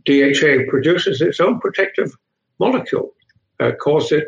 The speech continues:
uh, neuroprotectin D one, he says. Uh, a nice name. But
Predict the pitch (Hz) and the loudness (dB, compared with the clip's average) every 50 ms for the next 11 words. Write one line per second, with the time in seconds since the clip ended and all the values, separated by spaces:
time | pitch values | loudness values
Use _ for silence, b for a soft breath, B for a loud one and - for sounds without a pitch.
0 | - - 143 147 147 131 123 160 175 175 165 170 - 180 - - 180 - - - | -2 0 0 0 0 2 2 4 4 4 2 2 0 -2 0 0 0 -2 -2 -2
1 | - 180 165 147 - 190 214 196 175 160 220 - 113 - 113 101 101 - - - | -2 -2 -2 0 0 0 2 2 2 2 0 0 0 -2 -4 -8 -10 -8 -8 -6
2 | 113 117 - - - _ B B B B B B B B B _ - 143 123 117 | -6 -6 -8 -12 -16 _ B B B B B B B B B _ -2 0 0 0
3 | 110 117 127 147 - 147 156 - 160 165 - - - - 202 226 196 - 104 - | 0 0 0 0 0 2 2 2 2 2 0 -2 -2 0 0 0 0 0 -4 -8
4 | - - _ _ _ _ _ _ _ _ - 87 - | -14 -20 _ _ _ _ _ _ _ _ 0 0 0